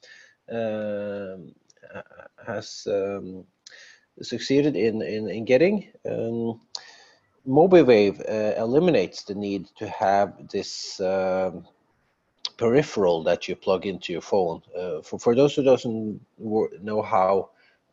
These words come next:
iZettle and Square works, it's, um, kind of a small dongle that you plug into your phone and you can accept card payments. Um, of course, you cannot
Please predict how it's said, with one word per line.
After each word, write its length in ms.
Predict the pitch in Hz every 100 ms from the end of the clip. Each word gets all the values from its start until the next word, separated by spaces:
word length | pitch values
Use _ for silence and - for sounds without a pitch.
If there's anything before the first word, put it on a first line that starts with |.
| -
iZettle 480 | 107 107 123 120 110
and 100 | 104
Square 420 | - - 107 107
works, 500 | 104 143 160 156 -
it's, 440 | 101 - - -
um, 480 | 107 101 98 98 104 104 _ _ _
kind 280 | - 135 143
of 60 | 127
a 40 |
small 300 | - 113 104
dongle 480 | 95 101 127 165 170
that 280 | 104 101 -
you 340 | 196 202 196 -
plug 280 | 98 101 101
into 240 | 101 95
your 100 | 87
phone 340 | - 123 151
and 420 | 95 98 98 101 -
you 120 | 98
can 380 | - 92 90 87 _ _ _ 101
accept 480 | - - 95 -
card 320 | - 95 90 -
payments. 600 | 80 73 67 - - - _ _ _ _ _ 95
Um, 580 | 92 90 92 92 76 -
of 160 | - -
course, 500 | 139 151 151 - -
you 300 | 104 101 104
cannot 500 | - 123 107 107 107